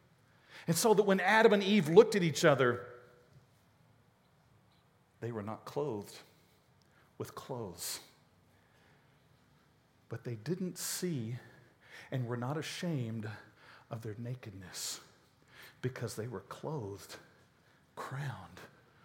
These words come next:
with the very glory of God. Wow. It changes the look of the garden completely. It's a picture that you and I probably struggle to even imagine what it must have been like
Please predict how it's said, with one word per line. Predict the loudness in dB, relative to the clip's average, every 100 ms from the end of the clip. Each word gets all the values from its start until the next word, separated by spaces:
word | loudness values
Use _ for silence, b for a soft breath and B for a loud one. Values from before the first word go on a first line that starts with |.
| B B _
with | -16
the | -14
very | -12 -12 -12
glory | -12 -10 -8 -8 -10 -12 -16 _ -18
of | -18 -14
God. | -14 -12 -14 -16 -20 -20 _ _ _ _ _ B B B _ -14
Wow. | -12 -10 -14 -16 -20 -20 -20 _ B B B -10
It | -8
changes | -6 -4 -6 -4 -8 -4
the | -2
look | -2 -2 -4 -10 -10
of | -8 -8
the |
garden | -6 -6 -8 -10 -14 -16 -14
completely. | -16 -16 -18 -16 -16 -14 -14 -18 _ _ B B B B B B
It's | -6 -4
a | -6
picture | -6 -6 -4 -2
that | -2
you | 0 0
and | 0
I | -4
probably | -6 -6 -4 -4
struggle | -4 -2 -2 0
to | -2
even | -2 -4
imagine | -4 -6 -6 -4 -4 -4
what | -6 -8
it | -10
must | -12 -14
have | -16
been | -18 -14
like | -12 -10 -12 -18